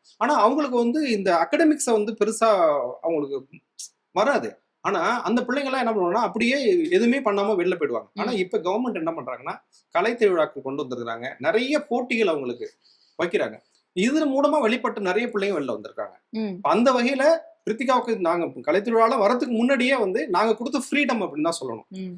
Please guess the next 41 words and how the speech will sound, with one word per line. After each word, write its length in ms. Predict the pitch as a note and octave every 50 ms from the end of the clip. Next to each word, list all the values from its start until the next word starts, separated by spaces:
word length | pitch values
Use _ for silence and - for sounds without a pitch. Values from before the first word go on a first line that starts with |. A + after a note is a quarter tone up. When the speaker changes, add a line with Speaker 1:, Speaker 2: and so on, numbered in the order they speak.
| - _
Speaker 1:
அதாவது 380 | - D#3+ G3+ A3+ B3 B3+ D#4 D4
நீ 240 | A#3 F#3+ D#3+ B2 -
பாடுற, 340 | - E3+ G#3 C4 C4 A3 F#3+ F#3+ A#3+ A#3+ - E3
அதுக்காக 240 | G#3 G#3 A#3 A#3+
நாங்க 220 | B3 C4 A3+ G3 E3+
சில 180 | - F3+ F3
விஷயங்களை 320 | F#3 F3+ - A#3 A3+ G#3 F#3 -
காம்ப்ரமைஸ் 500 | F#3 G#3+ A#3 A#3+ G#3+ G#3 F3+ - - C#3+
பண்ணிக்குவோம். 340 | A#2+ A#2+ - G#2+ - - _ _ _ _ _ _ _ _ - D3
ஆஹ், 240 | C#3+ C3+ C3 C3+
நீ 120 | C3 C#3 D3+
உன்னுடைய, 340 | D3+ D3+ D3 C#3 C#3+ C#3 B2
உன்னுடைய 360 | B2+ C#3 E3+ F#3 F3+ F3 -
ப்ரொஃபஷன் 320 | G3 G#3 - B3+ B3 - B3
டெவலப்மெண்ட்டுக்காக 680 | G#3 F#3 F#3 F#3+ G3 F#3+ F#3 E3 D#3+ E3 E3+ F3+ F#3+ F#3
நீ 100 | E3 C#3+
எடுத்துக்கிறது 320 | C#3 - - - C#3+ B2
தவறு 280 | - D3 F3+ G#3 G#3 E3+
இல்ல. 280 | B2+ A#2 A2+ A2 - - - _
சில 340 | _ _ - G3 G#3 A#3
நேரத்துல 60 | B3 B3+
பிரித்திகாவுக்கு 460 | C4 A#3 A#3 A3 A#3+ B3 A#3+ A#3+ A3+
அந்த 60 | G3
கேள்வி 220 | F3+ G#3 A3 G#3+
வரும், 280 | G3+ E3+ D3+ B2+ A2+ - _ _ _ _ _ _ _ -
இன்னைக்கு 320 | E3+ F3 F3+ E3+ E3 E3+
ஒரு 120 | E3 D#3
எக்ஸாம் 280 | D#3 D#3 E3+ G3+ G3+ F#3+
இருக்கு, 200 | F3 D3+ - E3+
இன்னைக்கு 240 | E3 D#3+ E3 D3+ D#3
ஒரு 80 | D3
பாடம் 260 | - E3 F#3 F#3+ F3+ D#3+
இருக்குது, 200 | D3+ D#3+ D#3+ D3+
நம்ம 260 | D3 C#3+ D3 D3+ E3+
ஆடிஷன் 300 | F#3+ F3+ F3 F3 D3+ -
போலாமா, 420 | E3+ F3+ F3+ E3 D3+ D3+ D3 D3+ D3
போகக்கூடாதா 440 | - G3 F#3+ F#3+ E3+ D#3 D3 C#3 D3+ D3+
அப்படின்ற 260 | D3 E3+ F#3 G3+ G3
ஒரு 100 | F3 D3
எண்ணம் 200 | C#3 D3+ D#3 D#3
இருக்கும். 280 | D3 B2+ A2+ D3 C3+